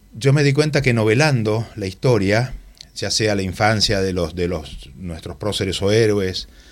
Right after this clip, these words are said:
o la historia, los grandes acontecimientos, como las invasiones inglesas, la Semana de Mayo, el proceso de la independencia,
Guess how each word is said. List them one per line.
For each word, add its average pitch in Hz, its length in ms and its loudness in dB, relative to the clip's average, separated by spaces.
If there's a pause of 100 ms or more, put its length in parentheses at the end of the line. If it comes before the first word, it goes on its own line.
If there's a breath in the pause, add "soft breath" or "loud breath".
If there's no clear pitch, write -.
(260 loud breath)
o 85 380 -6
la 87 100 -2
historia, 110 480 2
los 76 120 -4
grandes 104 380 0
acontecimientos, 95 800 0
como 82 400 -6
las 78 280 -4
invasiones 87 440 -4
inglesas, 98 460 0
la 80 80 -4
Semana 85 360 -4
de 78 80 -2
Mayo, 95 320 -2
el 85 80 -4
proceso 90 340 -8
de 87 60 -4
la 85 60 -6
independencia, 87 800 -4